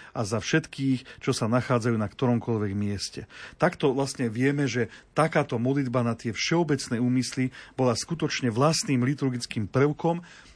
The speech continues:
a nasledovala po homílii a dokonca, e, bola, bol to vlastne prvý liturgický úkon,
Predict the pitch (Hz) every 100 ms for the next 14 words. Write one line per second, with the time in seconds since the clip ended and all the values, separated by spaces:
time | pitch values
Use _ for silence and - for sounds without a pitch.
0 | - 110 135 143 139 127 123 123 117 -
1 | - 135 - 110 131 131 131 131 156 190
2 | 110 101 160 165 143 - 139 - - -
3 | 127 104 139 151 131 139 139 139 - 135
4 | - 254 233 165 170 170 151 - - 135
5 | 120 147 170